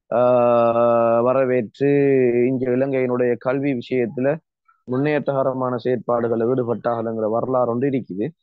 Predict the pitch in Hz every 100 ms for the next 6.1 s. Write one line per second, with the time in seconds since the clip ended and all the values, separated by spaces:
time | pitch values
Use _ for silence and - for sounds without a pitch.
0 | _ _ _ _ _ _ _ _ _ _
1 | - 123 135 131 123 147 151 147 160 147
2 | 165 170 151 156 165 147 156 160 156 147
3 | 139 151 139 135 127 123 131 123 113 110
4 | 120 147 131 143 143 143 127 123 127 131
5 | 123 117 110 117 131 131 110 110 120 104